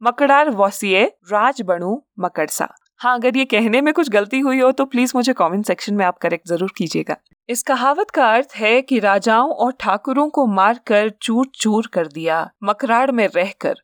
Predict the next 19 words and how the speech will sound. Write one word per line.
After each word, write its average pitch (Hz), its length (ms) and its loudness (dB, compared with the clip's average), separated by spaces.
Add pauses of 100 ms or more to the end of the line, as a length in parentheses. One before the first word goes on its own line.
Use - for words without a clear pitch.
(140)
राज्य 214 400 2
बन 170 220 -4
गया 165 460 0 (240)
मकरसा। - 600 -6 (280)
राजा 226 280 2
बहादुर 233 480 0
सिंह 269 240 -2
ने 269 100 2
पुराने 202 460 0
मकरसा 185 520 0
को 175 220 -4
ही 196 200 -4
पुनः 208 380 -2
बसाया। 156 480 -2 (280)
इस 220 180 -12
राजा 220 300 2
की 285 180 -2
मृत्यु 220 400 -2
भी 214 360 -2